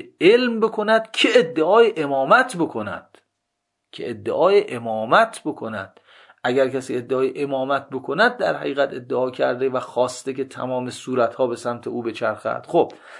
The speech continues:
بعد حضرت فرمودن: «و من فعل ذلک فهو فی النار.» هر کس این کار رو بکنه، این جهنمیه.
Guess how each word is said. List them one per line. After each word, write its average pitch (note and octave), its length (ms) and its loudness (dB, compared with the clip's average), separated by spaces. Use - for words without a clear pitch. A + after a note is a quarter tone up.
بعد A#3 280 6
حضرت G#3+ 340 4
فرمودن: G#3 420 4
«و D3 140 4
من D#3 140 4
فعل D3+ 360 4
ذلک C#3+ 420 2
فهو D3 360 4
فی C#3 140 -6
النار.» A2+ 300 -4
هر D3+ 140 2
کس C#3+ 220 -6
این B2 80 -10
کار A#2+ 180 -4
رو A#2+ 220 -6
بکنه، D#3 220 -6
این F#3 120 -6
جهنمیه. G#2 800 -8